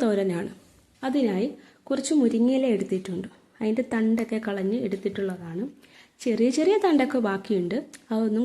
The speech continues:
കുഴപ്പമില്ല. ഇനി ഇതിലേക്ക് കുറച്ച് നേരം വെള്ളം ഒഴിച്ചിടാൻ പോവുകയാണേ. ചെറിയ പ്രാണികൾ ഒരുപാട് കാണും ഇലയ്ക്കകത്ത്, അപ്പോൾ അതെല്ലാം പോകുവാൻ വേണ്ടിയിട്ടാണ്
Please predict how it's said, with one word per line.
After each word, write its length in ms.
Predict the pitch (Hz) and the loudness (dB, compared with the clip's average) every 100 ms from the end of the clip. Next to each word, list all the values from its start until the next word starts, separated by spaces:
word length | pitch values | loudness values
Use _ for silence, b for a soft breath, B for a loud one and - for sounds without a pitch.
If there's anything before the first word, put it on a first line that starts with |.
| 233 | 0
കുഴപ്പമില്ല. 460 | 208 202 180 185 185 - _ b b b | -2 -4 -6 -6 -8 -14 _ b b b
ഇനി 140 | 302 330 | 2 4
ഇതിലേക്ക് 400 | 285 254 233 285 254 | 4 4 2 0 -2
കുറച്ച് 260 | 233 233 214 | -2 0 2
നേരം 300 | 202 208 294 - - - 226 | 2 0 -2 -4 -12 -4 0
വെള്ളം 260 | 226 247 233 | 2 2 2
ഒഴിച്ചിടാൻ 400 | 208 202 185 190 175 | 2 0 0 -2 -2
പോവുകയാണേ. 460 | 170 175 165 196 285 - - B B B - | -4 -6 -6 -4 -4 -8 -20 B B B -4
ചെറിയ 400 | 294 302 302 302 302 | 0 2 2 0 -2
പ്രാണികൾ 400 | 254 233 254 240 | 0 2 2 2
ഒരുപാട് 500 | 220 220 226 233 240 233 | 0 0 0 2 2 2
കാണും 260 | 190 190 190 | 0 0 0
ഇലയ്ക്കകത്ത്, 540 | 185 185 185 175 - 247 B B | 0 -4 -6 -8 -6 -8 B B
അപ്പോൾ 160 | B 254 226 | B 0 0
അതെല്ലാം 400 | 269 254 262 262 | 2 2 0 0
പോകുവാൻ 340 | 247 208 208 214 220 | 0 0 0 0 0
വേണ്ടിയിട്ടാണ് 520 | 208 208 202 180 196 | 0 0 -2 -2 -2